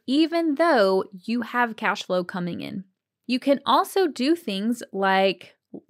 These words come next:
ten thirty-one exchanges, which is a like-kind exchange, meaning if you meet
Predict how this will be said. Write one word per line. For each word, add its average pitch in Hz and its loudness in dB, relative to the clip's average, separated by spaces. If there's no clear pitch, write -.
ten 220 -2
thirty-one 214 0
exchanges, 208 -4
which 208 -4
is 180 -4
a 180 2
like-kind 175 -4
exchange, 294 -2
meaning 196 -2
if 349 0
you 294 2
meet 247 0